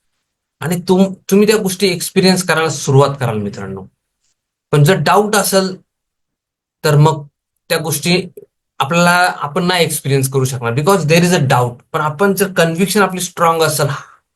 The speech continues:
सॉलिड असेल, तर आपण त्या गोष्टी आपल्या लाईफमध्ये एक्सपिरियन्स करायला सुरुवात करू. Because your subconscious mind म्हणते की "I am at your service", मी तुमचा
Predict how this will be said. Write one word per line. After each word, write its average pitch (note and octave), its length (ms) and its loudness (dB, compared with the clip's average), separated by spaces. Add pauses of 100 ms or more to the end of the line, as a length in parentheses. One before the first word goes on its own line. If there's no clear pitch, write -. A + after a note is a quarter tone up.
(180)
सॉलिड E3 400 2
असेल, E3 440 0
तर - 360 -10
आपण E3 280 -4
त्या F#3 80 2
गोष्टी F3 280 -2
आपल्या E3+ 200 -2
लाईफमध्ये D3 540 0
एक्सपिरियन्स C#3+ 680 -2
करायला C#3+ 360 0 (400)
सुरुवात D3 560 2
करू. G#2+ 240 -8 (380)
Because F3 260 0
your E3 340 0
subconscious G3 640 0
mind F3 280 0
म्हणते D#3+ 320 -2
की E3+ 160 -10 (760)
"I F3+ 160 2
am G3+ 120 2
at D#3 440 -6
your E3 140 2 (160)
service", C3 440 4
मी C#3 140 -4
तुमचा E3+ 280 0